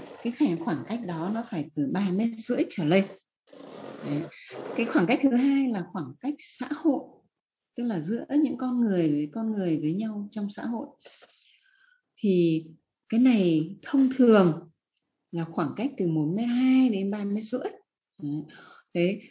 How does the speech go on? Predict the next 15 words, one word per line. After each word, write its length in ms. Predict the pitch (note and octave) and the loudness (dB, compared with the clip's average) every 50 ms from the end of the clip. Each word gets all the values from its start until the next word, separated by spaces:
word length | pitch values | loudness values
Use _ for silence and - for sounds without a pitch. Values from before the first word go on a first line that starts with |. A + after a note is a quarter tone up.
| _ _ _ | _ _ _
khi 120 | - F4 | 6 10
nào 320 | D#4 D4+ C#4+ C4 A#3 G#3 F#3 - | 10 12 12 10 10 8 6 6
thì 120 | G#3 F#3+ | 6 6
người 180 | F3 E3 E3 D#3 - | 6 6 4 2 0
ta 380 | - G3+ G3+ G3 G3 F#3+ G3 G3+ - _ _ | -4 -2 -2 0 -2 -2 -4 -6 -10 _ _
áp 100 | - C4 | -4 -2
dụng 280 | B3 A#3+ A#3+ - - - | -2 -2 -4 -4 -6 -6
cái 160 | - D#3 D#3 E3 | -4 -4 -4 -4
khoảng 240 | - - G#3 E3 | -6 -6 -8 -6
cách 160 | D3 G3 G#3 A3+ | -6 -6 -6 -4
này? 260 | G#3+ F#3 D#3+ D3 E3 - _ _ _ _ _ _ _ _ - - - _ _ _ _ _ _ - | -4 -4 -4 -6 -8 -14 _ _ _ _ _ _ _ _ -20 -20 -20 _ _ _ _ _ _ -6
Nói 300 | - E3 E3+ F3 G3 G#3+ | -2 0 0 2 2 0
là 100 | C4 - | 0 0
áp 180 | - B3+ C#4+ C#4+ | 0 -2 -2 0
dụng 220 | - - A#3 - | 0 -2 -2 -2